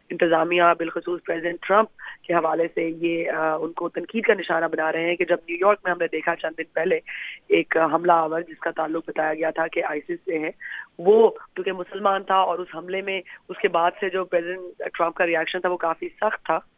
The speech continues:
और इसके, अ, उन्होंने कहा था कि अब immigration को मजीद सख्त कर देंगे, vetting को मजीद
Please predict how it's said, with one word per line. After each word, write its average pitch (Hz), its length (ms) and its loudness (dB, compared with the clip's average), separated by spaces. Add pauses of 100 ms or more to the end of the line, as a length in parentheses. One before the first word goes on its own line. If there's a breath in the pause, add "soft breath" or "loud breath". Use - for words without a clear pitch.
और 170 320 2 (200)
इसके, 180 520 0
अ, 170 160 0
उन्होंने 180 240 2
कहा 170 180 2
था 175 120 0
कि 170 120 -2
अब 175 260 0
immigration 180 420 -2
को 175 100 -6
मजीद 165 240 -8 (100)
सख्त - 180 -8
कर 175 100 0
देंगे, 170 360 -4
vetting 165 300 -2
को 165 120 -4
मजीद 165 320 -2